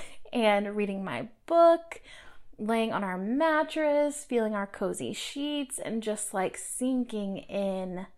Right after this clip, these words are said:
to the bed. Also, by the way, the book I'm reading is Sputnik Sweetheart by Murakami. If you're a Murakami fan, let me know. Um,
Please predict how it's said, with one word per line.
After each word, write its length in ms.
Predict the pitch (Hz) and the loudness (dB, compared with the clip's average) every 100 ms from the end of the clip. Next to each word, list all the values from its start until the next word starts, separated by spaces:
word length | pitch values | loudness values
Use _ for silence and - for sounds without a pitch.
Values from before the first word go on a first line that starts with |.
| - - - - - - - - | -20 -20 -20 -20 -20 -20 -20 -10
to 260 | - 214 | -4 -2
the 80 | 190 | -2
bed. 400 | 180 - - - - - - - - - - - - - - - - _ - - _ _ - _ - - | -2 -2 -4 -10 -16 -20 -20 -20 -20 -20 -20 -20 -20 -20 -20 -20 -20 _ -20 -20 _ _ -20 _ -12 0
Also, 320 | 277 320 - | 0 2 2
by 160 | 226 196 | 2 0
the 120 | 190 | 0
way, 420 | 175 170 165 - | 0 0 -2 -4
the 140 | 220 196 | -6 -4
book 180 | 240 320 | 0 2
I'm 140 | 269 | 2
reading 320 | 233 214 214 | 0 -2 -4
is 380 | - 202 196 - - - - - | -4 -4 -4 -8 -12 -18 -16 -12
Sputnik 800 | - - - 233 - 285 269 - | -10 -10 -4 -2 0 0 0 -4
Sweetheart 640 | - 220 214 269 285 294 | -6 -4 -2 2 2 2
by 460 | 208 202 196 190 - - - - | 0 0 0 -2 -6 -14 -20 -6
Murakami. 760 | 202 185 - 190 165 233 311 247 | -4 -4 -4 -6 -4 -2 -4 -6
If 100 | 208 | -8
you're 140 | 208 | -6
a 20 | |
Murakami 560 | 220 202 196 196 196 208 | -4 -6 -8 -10 -8 -6
fan, 320 | 285 294 302 - | -4 -4 -4 -4
let 220 | 196 - | -4 -4
me 160 | 208 202 | -6 -6
know. 500 | 185 196 269 330 330 - - - - - | -4 0 2 2 0 -10 -16 -16 -8 0
Um, 460 | 190 180 175 - | 0 0 -4 -8